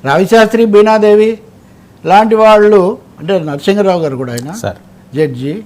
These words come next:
Speaker 1: వాళ్ళు రాసిన పుస్తకాలు న్యాయశాస్త్రం మీద చాలా అద్భుతమైన అవగాహన ఇస్తాయి. ఆయన వాటిని ఎప్పుడూ కోట్ చేస్తుంటారు.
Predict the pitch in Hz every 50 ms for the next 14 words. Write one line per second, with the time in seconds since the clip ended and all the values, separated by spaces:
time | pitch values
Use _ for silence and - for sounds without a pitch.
0 | - _ _ _ _ - - - - 147 180 190 170 175 208 214 196 254 269 254
1 | 220 247 226 - - 254 233 240 233 233 233 240 233 233 214 196 190 202 214 202
2 | 208 226 220 214 - 220 220 208 208 214 214 208 196 196 185 180 170 165 160 202
3 | 202 208 220 220 220 214 208 208 208 190 180 185 190 202 202 208 190 175 160 -
4 | - 170 160 131 143 160 180 180 180 180 180 175 165 160 147 160 160 156 185 208
5 | 208 208 180 180 185 190 185 - 208 185 170 - 190 170 151 143 123 123 151 170
6 | - _